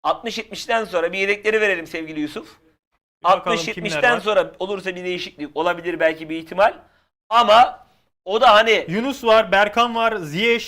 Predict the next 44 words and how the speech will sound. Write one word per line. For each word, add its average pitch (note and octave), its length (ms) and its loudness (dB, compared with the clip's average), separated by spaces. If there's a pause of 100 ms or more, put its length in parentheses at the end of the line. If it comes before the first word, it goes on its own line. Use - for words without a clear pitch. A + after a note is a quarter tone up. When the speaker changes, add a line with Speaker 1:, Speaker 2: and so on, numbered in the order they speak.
(180)
Speaker 2:
kazanılabilir. G#3 580 -4
Speaker 1:
Ziyech C#4 220 4
Speaker 2:
Ziyech G3 160 4
Speaker 1:
alabilir. D#3+ 180 0
Speaker 2:
bu F#3+ 40 -2
maçta G3+ 280 -4
kazanılabilir. F#3+ 520 -2
Speaker 1:
Ziyech A3 200 2
alınabilir F3+ 360 0
Speaker 2:
Yunus C4+ 120 4
Speaker 1:
ama F#3+ 160 4
Speaker 2:
keza A3+ 360 0
bu A3 60 -6
maçta G#3+ 300 -4
kazanılabilir. F#3 760 -2 (220)
Speaker 1:
Ha F#3+ 120 -2
şu C#4 160 -4
var. A3+ 280 8 (400)
Ziyech, F#3+ 460 -2
Mertens. G#3+ 380 4
Speaker 2:
Yusuf C4 160 -4
Demir A3+ 220 0
yeteklerde A3 600 0
Speaker 1:
Bak, G#3+ 60 -6
Speaker 2:
değerlendirebilir G#3 680 -2
mi G3+ 80 -14
Yusuf'u? F#3+ 300 0
Speaker 1:
ben, G3 80 -6
ben A3+ 300 0
bu, G3+ 260 -10
bu D3+ 40 -12
maçı A3 280 -6
farka D#3 300 -2
getirmesini B2+ 760 -14 (260)
umuyorum. A#2 340 -12
Yani D3 300 -4 (180)
ha, - 100 -4
erken E3 380 2
bir - 60 -8
fark A#3 280 4
gelir, F3 180 -6
altı F3 280 -2
yedi G3+ 160 -10
gelir. F#3+ 240 -6